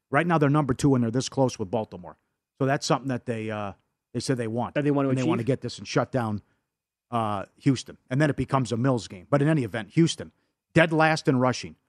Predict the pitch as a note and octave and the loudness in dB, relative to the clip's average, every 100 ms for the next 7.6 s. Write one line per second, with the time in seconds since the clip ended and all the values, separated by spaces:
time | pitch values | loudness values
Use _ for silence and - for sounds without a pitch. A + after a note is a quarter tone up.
0 | _ - E3+ E3+ D#3 C3 G#2+ C3+ G2+ - | _ 2 4 4 2 0 0 0 0 -4
1 | - _ A2+ C#3 F3 E3+ E3 C#3+ C3 A2 | -8 _ 0 2 2 2 0 4 4 2
2 | F2+ - - _ F3 F3 F3+ D#3 C3+ - | -2 -12 -16 _ 4 6 6 4 0 2
3 | D3 D3 B2 G#2+ G2 F#2+ - _ _ _ | 0 0 -6 -6 -8 -8 -14 _ _ _
4 | - E3+ E3 D3+ D3+ B2+ A#2+ C3+ C3 A#2+ | 2 4 4 4 2 -2 0 -2 -2 -6
5 | A2 G#2+ F#2+ F2+ _ _ _ _ _ _ | -10 -12 -14 -20 _ _ _ _ _ _
6 | _ _ _ _ - B2+ C3+ B2+ E3+ E3+ | _ _ _ _ -6 0 0 4 4 6
7 | D3+ A#2+ D#3+ C#3+ G#2+ | 2 2 2 2 -4